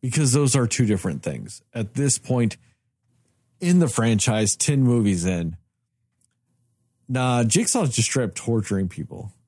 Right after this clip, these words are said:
He's not trying to change lives. He's just straight up torturing fucking people. There's no, you know,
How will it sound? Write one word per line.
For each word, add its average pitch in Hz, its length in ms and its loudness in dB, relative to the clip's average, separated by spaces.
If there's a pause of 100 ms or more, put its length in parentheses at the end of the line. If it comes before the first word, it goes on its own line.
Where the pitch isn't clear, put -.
(140)
He's 139 220 0
not 180 160 0
trying 143 380 2
to 120 80 4
change 110 340 0
lives. 95 300 0
He's 117 180 0
just 135 160 -2
straight 151 220 0
up 113 160 -2
torturing 104 640 -2
fucking 80 380 -12
people. - 440 -20 (960)
There's 127 200 2
no, 151 260 2
you 147 180 4
know, 92 300 0